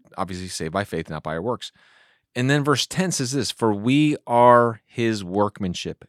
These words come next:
created in Christ Jesus for good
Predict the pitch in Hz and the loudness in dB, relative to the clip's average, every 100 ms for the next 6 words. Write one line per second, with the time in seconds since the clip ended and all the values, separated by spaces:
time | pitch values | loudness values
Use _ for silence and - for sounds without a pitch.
0 | - - 117 107 101 117 143 151 147 147 | -16 -10 -6 -6 -2 0 2 2 2 -2
1 | - 110 104 - 123 120 127 - 107 95 | -8 -8 -6 -4 0 0 0 -6 -4 -4
2 | 95 87 - _ - - 147 147 131 95 | -4 -6 -10 _ -20 -6 0 2 4 2
3 | 80 _ _ - 98 85 | 0 _ _ -6 -4 -4